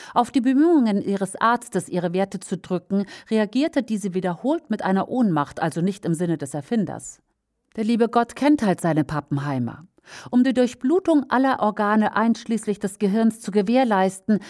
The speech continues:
sei bei ihrer Oma ein sogenannter Erfordernis-Hochdruck notwendig, erläutert Hildebrand. Also achtete die betagte Frau Förderin darauf, den systolischen Wert niemals mehr unter hundertvierzig sacken zu lassen und, Zitat,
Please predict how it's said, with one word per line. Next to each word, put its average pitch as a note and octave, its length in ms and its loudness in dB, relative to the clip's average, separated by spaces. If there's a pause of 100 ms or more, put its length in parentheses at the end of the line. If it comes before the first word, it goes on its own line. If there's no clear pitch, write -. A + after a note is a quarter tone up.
sei C#4 320 2
bei B3+ 160 2
ihrer G3+ 380 2
Oma A#3 280 2
ein G3 180 2
sogenannter G3+ 540 0
Erfordernis-Hochdruck F#3+ 1300 -2
notwendig, F#3+ 640 0 (220)
erläutert D#3 480 -2
Hildebrand. C3 720 -6 (320)
Also F#3+ 520 2
achtete A#3+ 420 -2
die A3 80 -2
betagte B3 560 -2
Frau A3 240 -2
Förderin A#3 540 2
darauf, F#3 520 0 (280)
den A3+ 100 4
systolischen C4 720 0
Wert F#3 300 -2 (240)
niemals D#4 580 2
mehr A3+ 280 2
unter G#3+ 240 0
hundertvierzig G#3+ 720 -2
sacken C3 300 -4
zu C3+ 100 -10
lassen B2 380 -6
und, E3+ 360 -4
Zitat, E3+ 500 -4